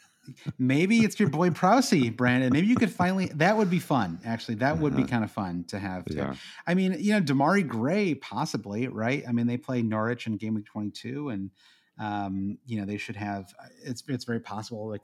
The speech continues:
Speaker 1: like, the Newcastle match gets pulled up there, right? And if you have Newcastle Norwich in twenty-two, then, then Gray at five point five million would be a terrific option, right? And so that could be someone to consider. I think, um,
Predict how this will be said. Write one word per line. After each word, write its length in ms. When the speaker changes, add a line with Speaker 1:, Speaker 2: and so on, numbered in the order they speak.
Speaker 1:
like, 160
the 80
Newcastle 560
match 320
gets 140
pulled 240
up 120
there, 200
right? 180
And 80
if 80
you 80
have 140
Newcastle 520
Norwich 480
in 80
twenty-two, 560
then, 340
then 180
Gray 440
at 100
five 220
point 140
five 160
million 260
would 100
be 300
a 60
terrific 460
option, 340
right? 260
And 160
so 140
that 140
could 100
be 80
someone 220
to 40
consider. 480
I 120
think, 360
um, 440